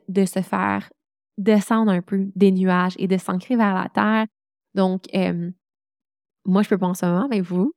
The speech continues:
vous pouvez manger des, euh, root vegetables, donc, euh, des,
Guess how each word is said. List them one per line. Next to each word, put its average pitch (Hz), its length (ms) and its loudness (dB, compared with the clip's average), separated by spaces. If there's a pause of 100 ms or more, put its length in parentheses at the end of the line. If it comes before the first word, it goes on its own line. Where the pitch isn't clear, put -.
(160)
vous 185 160 -8
pouvez 185 200 -2
manger 185 460 -2
des, 190 360 0 (400)
euh, 185 140 2
root 214 360 2
vegetables, 208 800 4
donc, 185 300 0
euh, 175 400 0
des, 180 440 0